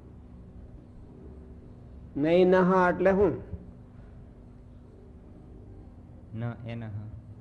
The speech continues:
Speaker 1: એટલે શું એમ? એનું ગુજરાતી શું થાય? ભઈ,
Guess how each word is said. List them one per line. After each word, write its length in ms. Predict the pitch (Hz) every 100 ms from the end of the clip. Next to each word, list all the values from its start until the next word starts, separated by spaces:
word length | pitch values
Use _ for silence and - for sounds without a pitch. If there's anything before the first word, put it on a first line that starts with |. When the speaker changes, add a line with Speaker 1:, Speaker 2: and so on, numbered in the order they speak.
| - 156
Speaker 1:
એટલે 180 | 196
શું 200 | 160 208
એમ? 140 | 180 120 - - - - -
એનું 200 | 135 135
ગુજરાતી 440 | 139 156 170 170 170
શું 140 | 180
થાય? 160 | 196 131 - - - - - - - - - - - - - - - - - - - - - - - - - - - - - - - - - - - - - - - - - - - - - - - - - -
ભઈ, 280 | 160 131 139